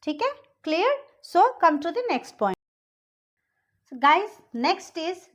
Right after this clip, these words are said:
W। W is silent before R। ठीक है, before मतलब पहले, R से पहले अगर W आता है तो उसको हम प्रोनाउंस नहीं करते हैं, वहाँ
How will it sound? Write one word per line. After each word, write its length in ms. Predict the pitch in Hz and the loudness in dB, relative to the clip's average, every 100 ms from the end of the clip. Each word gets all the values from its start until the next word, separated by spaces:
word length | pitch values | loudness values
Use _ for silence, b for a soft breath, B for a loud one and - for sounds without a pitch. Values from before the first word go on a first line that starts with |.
| 226 | 2
W। 400 | 277 254 226 190 - _ _ _ _ | 4 4 0 -10 -14 _ _ _ _
W 400 | 202 277 330 427 508 | 2 4 6 6 8
is 160 | 494 453 | 8 4
silent 380 | 403 339 370 349 | 4 6 4 2
before 340 | 294 294 330 359 - _ | -6 2 4 4 -2 _
R। 300 | 254 220 180 - - _ _ _ | 6 6 4 -2 -18 _ _ _
ठीक 260 | 311 320 | -8 -4
है, 120 | 381 359 359 _ | -4 -6 -8 _
before 600 | 247 294 - 359 403 440 | -6 -6 0 4 6 6
मतलब 360 | 392 370 480 571 | 2 2 0 2
पहले, 340 | - 311 311 247 190 - | 0 2 0 -2 -6 2
R 220 | 262 311 | 6 6
से 180 | 359 - 427 - | 4 -8 -8 -2
पहले 320 | 311 349 403 | 2 2 2
अगर 240 | 359 302 | 0 0
W 300 | 254 233 254 240 | -2 -4 -2 -4
आता 220 | 226 240 | -2 -4
है 220 | 240 381 480 b b b | -2 -4 -4 b b b
तो 60 | 320 | 2
उसको 540 | 339 370 339 - 403 415 | 4 2 -8 -4 4 4
हम 220 | 415 381 | 4 -2
प्रोनाउंस 440 | 370 311 285 302 294 | 0 0 0 -2 -4
नहीं 260 | 277 247 262 | -4 -4 -4
करते 260 | 233 - | -6 -6
हैं, 80 | 254 | -10
वहाँ 320 | 415 370 294 | -2 0 2